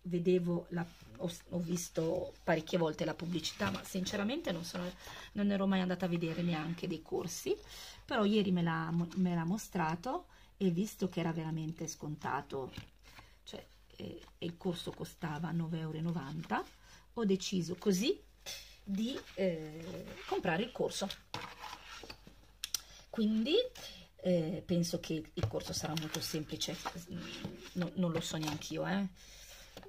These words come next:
Eh, però, però, però, ecco, però, ecco, tanto che parlo qui, rimetti-,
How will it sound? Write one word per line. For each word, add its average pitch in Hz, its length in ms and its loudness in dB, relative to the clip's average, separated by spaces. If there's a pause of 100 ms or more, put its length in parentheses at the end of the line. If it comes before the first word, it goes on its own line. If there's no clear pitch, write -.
Eh, 156 680 -6
però, 359 280 4
però, 185 240 0
però, 247 380 -2 (720)
ecco, - 400 -18 (920)
però, 190 300 0
ecco, - 260 -8 (440)
tanto 165 260 -4
che 180 120 -2
parlo 156 380 -2
qui, 165 240 -4 (2000)
rimetti-, 175 460 -2